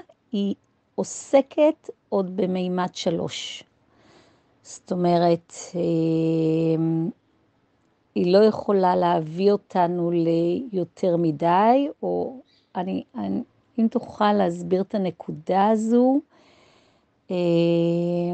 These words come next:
להרחיב עליה בהקשר של הקבלה.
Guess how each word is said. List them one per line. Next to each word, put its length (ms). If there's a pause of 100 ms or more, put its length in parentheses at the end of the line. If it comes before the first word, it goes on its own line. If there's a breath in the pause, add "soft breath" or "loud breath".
(340)
להרחיב 680
עליה 340 (440)
בהקשר 500
של 240
הקבלה. 600